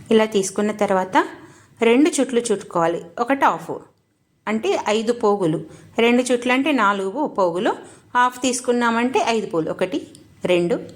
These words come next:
హాఫ్, ఐదు పోగులు. ఇట్లాంటివి ఇరవై ఒక్క వత్తులు తీసుకోవాలన్నమాట. చూస్తున్నారా? ఒకటి, రెండు, హాఫ్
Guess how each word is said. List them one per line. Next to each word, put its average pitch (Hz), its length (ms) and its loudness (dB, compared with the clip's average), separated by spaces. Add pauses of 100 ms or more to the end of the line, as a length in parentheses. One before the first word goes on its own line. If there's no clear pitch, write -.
(280)
హాఫ్, 185 300 -2 (1040)
ఐదు 185 220 -2
పోగులు. 147 280 -2 (1040)
ఇట్లాంటివి 294 520 -2 (600)
ఇరవై 277 280 4
ఒక్క 269 180 -2
వత్తులు 220 340 -2
తీసుకోవాలన్నమాట. 175 800 -4 (920)
చూస్తున్నారా? 240 540 -2 (1500)
ఒకటి, 202 260 0 (560)
రెండు, 180 260 0 (640)
హాఫ్ 170 260 0